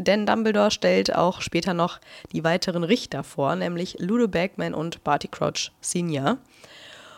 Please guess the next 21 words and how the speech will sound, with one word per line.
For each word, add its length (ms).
Und 460
im 120
Anschluss 440
zeigt 280
er 120
den 140
Schülern 260
dann 140
auch 120
schon 100
den 140
Feuerkelch. 720
Der 260
soll 240
ja 80
die 220
Champions 460
aus 160
der 120
Schule 400
auswählen. 640